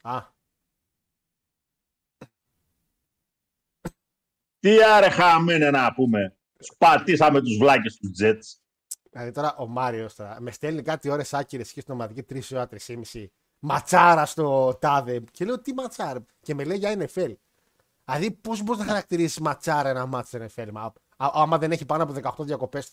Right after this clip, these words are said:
Speaker 1: το λεπτό, ας πούμε. Δεν μπο-, δεν, δεν, δεν, δεν, δεν. Δεν μπορώ να σας καταλάβω εσάς στο N F L. Δεν μπορώ να σας καταλάβω. <clears throat> Ε,
Speaker 2: Αρχήν είχαμε μια σκουοσάρα χθες, είκοσι ένα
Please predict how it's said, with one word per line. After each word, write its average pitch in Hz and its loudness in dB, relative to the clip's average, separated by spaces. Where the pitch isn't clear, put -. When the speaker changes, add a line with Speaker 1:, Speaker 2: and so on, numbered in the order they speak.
Speaker 1:
το 120 -10
λεπτό, 113 -12
ας 117 -10
πούμε. 117 -18
Δεν 208 -16
μπο-, 202 -8
δεν, 190 -6
δεν, 185 -14
δεν, 175 -8
δεν, 151 -10
δεν. 135 -12
Δεν 135 -8
μπορώ 196 -6
να 208 -4
σας - -10
καταλάβω 151 -4
εσάς 135 -8
στο 143 -10
N 120 -8
F 113 -14
L. 104 -18
Δεν 120 -12
μπορώ 151 -12
να 131 -12
σας - -18
καταλάβω. 98 -20
<clears throat> - -10
Ε, 123 -4
Speaker 2:
Αρχήν 107 4
είχαμε 139 4
μια 127 2
σκουοσάρα 113 4
χθες, - 0
είκοσι 110 0
ένα 101 2